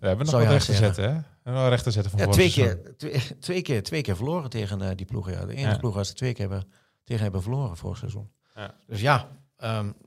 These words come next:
Speaker 2: de, een leuke, leuke week voor de boeg, eh, voor Heracles.
Speaker 1: Ja.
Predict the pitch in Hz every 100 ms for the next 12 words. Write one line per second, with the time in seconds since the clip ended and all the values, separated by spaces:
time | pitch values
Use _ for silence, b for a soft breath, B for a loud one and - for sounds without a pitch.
0 | _ 143 147 135 135 131 - 123 131 101
1 | 101 143 - 147 120 131 - 113 101 101
2 | 98 98 104 98 95 - - 135 123